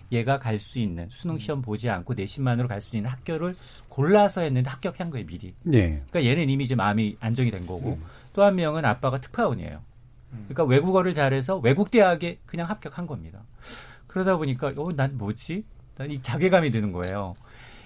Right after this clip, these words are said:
Speaker 1: 이게 방법도 잘 몰라. 그냥 그동안은 그냥 몸적으로, 정신적으로만 이제 해줬는데,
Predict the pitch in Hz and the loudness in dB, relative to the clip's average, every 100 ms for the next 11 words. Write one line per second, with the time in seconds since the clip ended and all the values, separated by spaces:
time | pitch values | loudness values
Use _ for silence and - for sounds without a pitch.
0 | - 151 139 170 170 - 135 151 190 202 | -10 -6 0 2 2 0 0 4 4 4
1 | 147 131 95 92 87 - - - - - | 4 2 2 -2 -4 -6 -12 -18 -20 -20
2 | - 143 147 135 170 170 165 160 147 147 | -10 -6 -4 -4 0 2 4 2 -2 -4
3 | 151 156 151 127 135 143 170 156 156 135 | -2 -2 -4 -2 -2 -2 -4 -2 0 0
4 | 131 165 - 151 151 143 147 135 120 110 | 0 -2 -2 -2 0 0 0 0 -4 -6
5 | 160 185 156 123 110 120 | -6 -4 -2 -2 0 -2